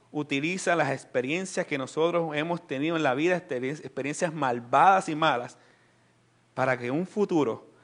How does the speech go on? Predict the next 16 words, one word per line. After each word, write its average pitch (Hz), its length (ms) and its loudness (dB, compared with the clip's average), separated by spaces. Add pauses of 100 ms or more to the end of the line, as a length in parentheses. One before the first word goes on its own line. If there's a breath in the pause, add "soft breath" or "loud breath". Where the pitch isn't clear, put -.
(420 soft breath)
siendo 214 580 4
salvados 180 680 8
por 165 180 6
la 135 160 8
gracia 190 460 8
de 214 140 6
Dios, 131 480 0 (240)
podamos 160 360 6
utilizar 160 460 4
nuestra 151 340 -4
experiencia 147 680 0
para 131 240 6
la 117 140 2
gloria 139 340 4
de 101 120 -6
Dios. - 480 -18